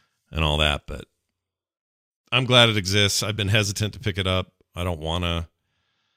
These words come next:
I, I don't, I'm, I'm not in the mood for something super soul crushing right now, but you're hearing your description of the gameplay and others telling me about how, how,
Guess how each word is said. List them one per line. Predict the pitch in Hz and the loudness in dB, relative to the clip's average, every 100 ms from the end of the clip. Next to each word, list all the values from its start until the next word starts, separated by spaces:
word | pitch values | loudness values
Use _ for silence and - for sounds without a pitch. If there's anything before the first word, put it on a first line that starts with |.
| _ _ _ _ _ _ - | _ _ _ _ _ _ -4
I, | 90 - - - | -4 -4 -8 -2
I | 107 | 0
don't, | 104 - | 0 -2
I'm, | 92 85 - - | -4 -6 -8 -4
I'm | |
not | 110 113 | -2 0
in | |
the | 85 | -2
mood | 95 98 | 0 0
for | 101 | 0
something | - 95 98 | 0 0 0
super | 87 - 95 85 | 0 0 0 -2
soul | - 90 | 0 0
crushing | - 92 87 101 | 0 0 0 -2
right | 95 95 | -2 -2
now, | 98 98 95 - | -2 -2 -4 -4
but | 90 82 | -6 -4
you're | 92 101 98 | -2 -2 -2
hearing | 98 101 95 | -2 0 0
your | 90 | 0
description | 87 - 90 92 | 0 -2 -4 -4
of | |
the | 85 | -4
gameplay | 90 90 - 92 | -2 -2 -2 -2
and | 87 | 0
others | 113 107 | 0 -2
telling | - 92 92 | -2 -4 -4
me | 90 87 | -4 -4
about | 87 87 | -4 -4
how, | 82 98 95 - | -4 -2 -4 -4
how, | - 95 | -4 -4